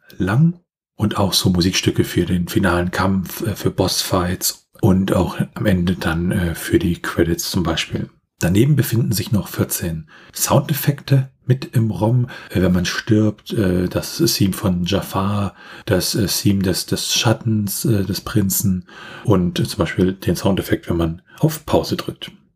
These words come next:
Prinzipiell ist es so, dass wirklich Prince of Persia auch heutzutage noch wirklich sehr, sehr gut aussieht und, ähm, die Grafik wirklich ein echter Hingucker ist und das Ganze durch die Musik und die Soundeffekte dann wirklich,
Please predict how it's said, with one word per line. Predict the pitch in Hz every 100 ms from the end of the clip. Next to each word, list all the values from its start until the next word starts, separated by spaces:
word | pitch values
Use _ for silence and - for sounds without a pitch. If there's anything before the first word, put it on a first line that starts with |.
| _
Prinzipiell | - 131 131 117 120
ist | 104
es | 101
so, | - 113
dass | 107 95 -
wirklich | 110 95 107 90 -
Prince | 104 -
of | -
Persia | 107 98 92
auch | 92 -
heutzutage | 101 - - 95 90
noch | 92 - -
wirklich | - -
sehr, | - 95
sehr | 87 78 -
gut | 139 175 -
aussieht | 95 110 - 147 - - - _ -
und, | 120 107 101 101
ähm, | - 95 - - - -
die | -
Grafik | - 85 98 127 -
wirklich | 101 - -
ein |
echter | - - -
Hingucker | 87 117 135 139 131 127
ist | 123 -
und | 120
das | - -
Ganze | 98 -
durch | 101 -
die | 104
Musik | 95 87 120
und | 95
die | 98
Soundeffekte | - 98 98 - 110 - -
dann | 87 85
wirklich, | - 101 -